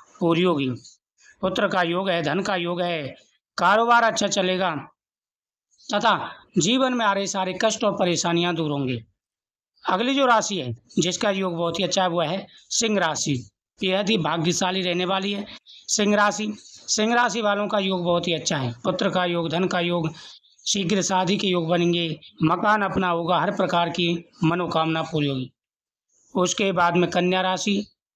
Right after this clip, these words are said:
तुला राशि, वृश्चिक राशि, मकर राशि, कुंभ राशि और मीन राशि,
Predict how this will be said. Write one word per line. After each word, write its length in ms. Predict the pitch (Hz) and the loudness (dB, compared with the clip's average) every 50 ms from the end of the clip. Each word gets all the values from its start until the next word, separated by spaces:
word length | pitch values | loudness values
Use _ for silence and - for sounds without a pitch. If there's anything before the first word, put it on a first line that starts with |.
| _ _ _ - - - | _ _ _ -12 -4 -2
तुला 220 | 180 170 185 214 | 0 0 0 0
राशि, 580 | 190 185 185 170 - 208 208 202 208 240 - _ _ _ _ _ _ _ _ _ _ _ - - | -2 -2 -4 -2 0 0 0 0 0 -2 -6 _ _ _ _ _ _ _ _ _ _ _ -2 -2
वृश्चिक 460 | 156 165 170 185 175 180 - 220 175 | 0 2 2 0 0 0 -2 -2 0
राशि, 580 | 190 180 180 185 - - 202 196 196 226 - - _ _ _ _ _ _ _ _ _ _ _ _ _ _ _ _ _ _ _ _ _ _ _ _ _ _ _ _ _ _ _ _ _ _ _ _ _ _ _ - 214 | 0 0 0 -2 -4 -4 -4 -4 -4 -4 -6 -10 _ _ _ _ _ _ _ _ _ _ _ _ _ _ _ _ _ _ _ _ _ _ _ _ _ _ _ _ _ _ _ _ _ _ _ _ _ _ _ 2 4
मकर 840 | 202 185 185 185 180 180 180 180 175 170 170 165 175 170 - 226 | 4 6 6 6 6 6 6 6 6 6 4 4 2 2 0 0
राशि, 420 | 214 220 214 214 208 - - 233 214 | 2 2 2 2 2 0 -2 -6 -4
कुंभ 280 | 214 - 196 190 196 | -2 -2 0 0 2
राशि 280 | 196 190 190 180 - 226 | 0 0 0 -2 -2 -4
और 80 | 220 202 | -4 -2
मीन 260 | 185 170 160 156 147 | -2 -2 -2 -4 -4
राशि, 360 | 139 131 120 - - 156 - | -4 -4 -6 -6 -6 -6 -10